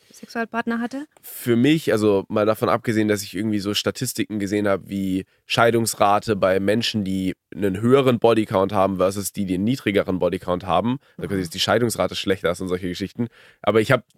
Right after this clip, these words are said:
Speaker 2: mich zu wenig vor dieser Folge darüber weiter informiert, als dass ich dazu eine Aussage machen will, aber,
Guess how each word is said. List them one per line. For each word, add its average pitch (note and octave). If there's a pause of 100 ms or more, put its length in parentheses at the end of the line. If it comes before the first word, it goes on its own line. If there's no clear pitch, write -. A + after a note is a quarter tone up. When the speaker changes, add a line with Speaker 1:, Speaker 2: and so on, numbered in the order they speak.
Speaker 2:
mich G#2+
zu A#2+
wenig B2
vor A2
dieser F#2+
Folge G#2+
darüber F#2+
weiter G#2+
informiert, G2+
als F#2
dass F#2+
ich F2+
dazu F#2
eine F2
Aussage F#2
machen F2+
will, G2
aber, F2+